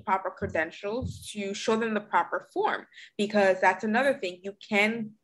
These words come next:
you know, injure yourself if you are doing exercises inappropriately. So I make sure that the person has proper credentials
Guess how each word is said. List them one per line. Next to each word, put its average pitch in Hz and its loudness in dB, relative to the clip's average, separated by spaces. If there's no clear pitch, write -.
you 185 -8
know, 175 -2
injure 262 0
yourself 190 0
if 208 4
you 208 4
are 190 8
doing 220 -2
exercises 185 -2
inappropriately. - -6
So 160 0
I 190 -2
make 196 2
sure 196 -2
that 170 2
the - -8
person 180 -2
has 165 -2
proper - -6
credentials 151 -8